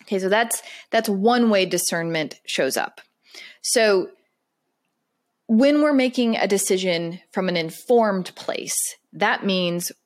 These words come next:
we have our minds, our hearts, and our guts all online, connected.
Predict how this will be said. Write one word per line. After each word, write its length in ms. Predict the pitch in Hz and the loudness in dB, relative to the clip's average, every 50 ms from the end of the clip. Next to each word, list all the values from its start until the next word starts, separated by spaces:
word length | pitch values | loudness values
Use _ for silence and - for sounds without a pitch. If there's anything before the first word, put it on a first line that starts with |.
| _ | _
we 240 | - 175 185 180 175 | -10 -6 -4 -4 -2
have 480 | 175 170 175 165 165 165 160 160 170 - - - | -2 -2 -2 0 0 0 0 -2 -4 -8 -6 -4
our 520 | 160 156 156 151 151 151 151 151 147 - _ _ _ _ _ - | -2 -2 0 0 0 -2 -2 -4 -6 -12 _ _ _ _ _ -10
minds, 760 | 156 156 156 185 220 262 269 277 285 285 285 269 254 - - _ _ _ | -4 -2 -2 0 0 0 2 2 2 2 2 0 -2 -4 -10 _ _ _
our 140 | - 160 156 | -12 -10 -10
hearts, 500 | 151 - - - 196 214 233 226 226 - - - | -10 -10 -6 -2 -2 0 0 -2 -2 -6 -8 -6
and 140 | - 180 175 | -6 -6 -4
our 140 | 156 156 151 | -4 -6 -6
guts 720 | 151 147 - 165 151 - - - - - - - - - _ _ _ _ _ _ _ _ _ _ | -6 -4 -2 -2 -2 -2 -4 -6 -4 -4 -4 -4 -6 -8 _ _ _ _ _ _ _ _ _ _
all 260 | - 190 202 220 233 | 0 2 2 4 4
online, 760 | 226 208 202 196 180 165 156 156 143 - - - - - 165 - _ _ _ - | 2 2 0 0 -2 -2 -2 -2 -2 -2 -4 -8 -10 -14 -16 -18 _ _ _ -10
connected. 760 | - 202 175 175 175 170 170 - - - 95 76 - - | -6 -4 -2 -2 -2 -4 -6 -8 -10 -8 -8 -8 -8 -10